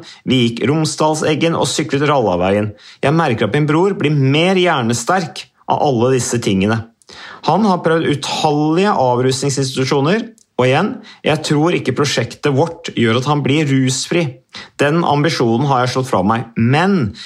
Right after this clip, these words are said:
jeg merker hvor stigmatiserende jeg selv har vært mot han og rusmisbrukere. Jeg opplever at min bror kan være med på mange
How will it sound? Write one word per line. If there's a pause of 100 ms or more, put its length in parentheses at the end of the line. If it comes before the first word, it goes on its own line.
(140)
jeg
merker
hvor
stigmatiserende
jeg
selv (180)
har
vært
mot
han
og
rusmisbrukere. (420)
Jeg
opplever
at
min
bror (320)
kan
være
med
på
mange